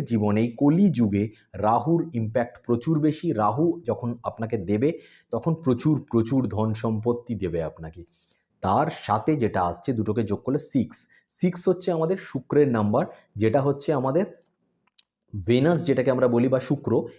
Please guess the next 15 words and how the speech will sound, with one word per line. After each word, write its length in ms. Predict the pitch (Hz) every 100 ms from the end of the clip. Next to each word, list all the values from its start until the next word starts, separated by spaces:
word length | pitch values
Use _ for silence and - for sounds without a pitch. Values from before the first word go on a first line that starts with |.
| _
এই 140 | 127 139
শুক্র 340 | - 175 170 208
আমাদেরকে 260 | 196 190 202
কি 240 | 196 147
দেয়? 220 | 113 80 - _ _ _ -
শুক্র 340 | - 156 - 202 196
আমাদেরকে 540 | 117 117 127 127 123 135
সেই, 400 | 135 - 147 170
সেই 320 | 170 - 147 175
জিনিসগুলো 500 | 120 120 113 110 107
দেয়, 200 | 110 127 107
যেই 180 | 120 160
জিনিসগুলো 500 | 123 120 120 117 139
আমরা 280 | 139 113 123
যদি 220 | 135 147